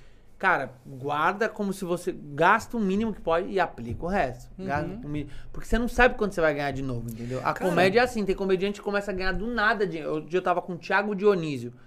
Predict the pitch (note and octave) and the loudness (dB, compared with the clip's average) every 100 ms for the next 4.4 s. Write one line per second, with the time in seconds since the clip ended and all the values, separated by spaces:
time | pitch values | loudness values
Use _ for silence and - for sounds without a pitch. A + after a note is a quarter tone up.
0 | - - - - _ _ - C#3+ C#3+ C#3+ | -20 -20 -20 -20 _ _ -8 -6 -6 -8
1 | C#3 A#2+ C#3 C#3+ C3 C#3 D3 D3 D3 C#3 | -10 -6 -4 -4 0 0 -2 -4 -4 -2
2 | D3 D3+ D3 E3 E3+ E3+ E3 - - G3+ | -6 -2 -2 0 -4 -4 -8 -8 -6 -6
3 | C3+ B2 - A#2 C3 C#3+ E3+ F3+ - F#3 | -6 -12 -14 -10 -6 -4 -4 -6 -6 -4
4 | G#3+ G3 F#3+ F3+ | -2 -2 -2 -4